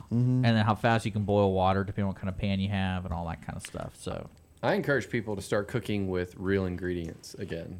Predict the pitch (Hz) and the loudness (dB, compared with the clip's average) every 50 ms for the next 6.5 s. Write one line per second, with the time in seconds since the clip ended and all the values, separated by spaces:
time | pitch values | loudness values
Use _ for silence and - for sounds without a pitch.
0 | - 117 117 110 - 135 110 104 101 95 92 92 151 139 120 113 107 - - 123 | -2 2 4 6 8 8 8 8 6 6 4 4 2 2 0 0 -4 -2 2 4
1 | 135 131 135 - 220 190 113 104 92 87 - - - - - - 120 120 120 120 | 6 6 6 6 4 4 4 4 4 2 0 -2 -6 -8 -4 -2 -2 0 -2 -4
2 | 113 - - 104 98 95 95 95 90 82 80 - - - - - - 196 180 165 | -6 -6 -4 -2 -2 0 0 0 0 -2 -6 -10 -16 -20 -8 -2 0 0 2 2
3 | 143 - 110 110 117 117 123 135 135 131 123 117 113 117 - - - - 117 127 | 2 2 2 2 4 2 2 2 2 2 0 0 -2 -4 -6 -14 -8 -4 -4 -4
4 | - - 156 135 113 - - 120 110 - 110 107 104 104 98 95 - - - - | -2 0 0 0 0 0 0 0 0 0 0 0 0 2 0 0 -2 -8 -20 -20
5 | - - - 120 120 113 110 - - - - - _ _ _ _ - 104 104 92 | -18 -4 0 2 4 4 2 0 -8 -12 -16 -18 _ _ _ _ 0 0 0 0
6 | - - 104 95 95 92 92 90 85 - | 0 -4 -4 -2 0 0 0 -2 -4 -8